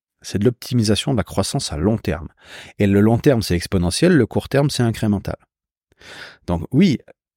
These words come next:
euh, ce qui, qui, ce qui marche le mieux, c'est de créer un produit de qualité qui délivre une expérience hors norme. C'est de penser comment je peux avoir un impact, comment je peux être utile. C'est ça qui provoque des vrais résultats. Et nous, en tant que marketeurs, on a envie de se dire, on arrive dans la société de l'entre-, de, de, d'un entrepreneur,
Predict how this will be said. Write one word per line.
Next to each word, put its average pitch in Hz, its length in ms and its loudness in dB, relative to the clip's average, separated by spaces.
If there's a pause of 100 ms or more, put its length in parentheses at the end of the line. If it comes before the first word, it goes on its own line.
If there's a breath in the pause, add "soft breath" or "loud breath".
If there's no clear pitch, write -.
euh, 113 120 0
ce - 120 -8
qui, 127 120 2
qui, 113 480 0
ce - 120 -6
qui 127 140 -2
marche 120 300 0
le 110 60 2
mieux, 127 160 4
c'est 117 240 -2
de 101 140 0
créer - 340 2
un 113 140 0
produit 110 340 -2
de 113 140 0
qualité 110 460 -2
qui - 120 -6
délivre 117 320 2
une 113 140 0
expérience 110 560 -4
hors 127 160 0
norme. 95 180 0
C'est - 120 -4
de - 60 -6
penser 165 360 0 (320 loud breath)
comment 135 180 2
je 135 80 -2
peux - 80 0
avoir 117 160 2
un - 20 0
impact, 107 360 -4
comment 135 180 2
je - 100 -4
peux 123 120 -2
être - 120 -8
utile. 160 220 -4 (300 loud breath)
C'est - 180 0
ça 120 340 2
qui - 180 -8
provoque 95 520 -4 (480)
des 101 80 0
vrais 95 160 0
résultats. 87 500 -4
Et 107 80 0
nous, 151 140 4
en 160 60 4
tant 127 160 0
que 113 100 -6
marketeurs, 117 460 0
on 123 60 2
a 107 40 2
envie 104 220 2
de - 40 -10
se - 100 -4
dire, 131 180 0 (400 loud breath)
on 92 60 -6
arrive 101 280 2
dans 127 80 2
la 113 120 2
société - 480 -2
de 107 40 0
l'entre-, 98 300 -2
de, 98 180 -2
de, 90 140 -4
d'un 90 120 -6
entrepreneur, 92 560 -4